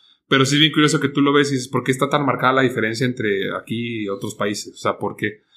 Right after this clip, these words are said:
Este, yo creo que en primera instancia sería el tema de, este, de educación.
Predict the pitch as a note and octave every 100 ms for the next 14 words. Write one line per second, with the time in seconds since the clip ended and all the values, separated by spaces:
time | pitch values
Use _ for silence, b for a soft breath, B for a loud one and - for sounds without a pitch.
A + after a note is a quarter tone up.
0 | b b b b A#2+ A#2 - B2+ A#2+ A#2+
1 | A#2 A#2 _ _ _ _ - C3+ C#3+ D3+
2 | C#3+ A#2 - B2 A#2+ B2+ B2+ C#3+ D#3 D#3+
3 | D3+ C3+ A#2+ C#3+ D3+ E3+ D3+ B2 A#2+ B2+
4 | C3 B2+ A2 G#2 A#2 G#2 G#2 G#2+ A2+ C#3